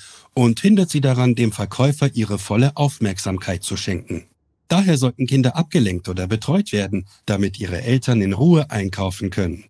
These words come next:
Wie etwa in ikeas betreutem Kinderbereich Smallland, wo man seine Kinder für ein paar Stunden abgeben kann.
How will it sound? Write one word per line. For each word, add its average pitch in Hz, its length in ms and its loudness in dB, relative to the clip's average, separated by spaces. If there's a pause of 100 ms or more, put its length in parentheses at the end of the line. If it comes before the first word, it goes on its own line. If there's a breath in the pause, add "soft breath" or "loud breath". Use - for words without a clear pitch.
(160)
Wie 185 220 2
etwa 151 320 0
in 120 240 0
ikeas 113 500 0
betreutem 123 500 0
Kinderbereich 151 640 0
Smallland, 165 560 2 (240 soft breath)
wo 101 180 0
man 95 220 0
seine 92 240 -4
Kinder 117 360 2
für 113 200 -2
ein 107 180 0
paar 107 200 -2
Stunden 120 480 0
abgeben 98 520 -4
kann. 98 240 -6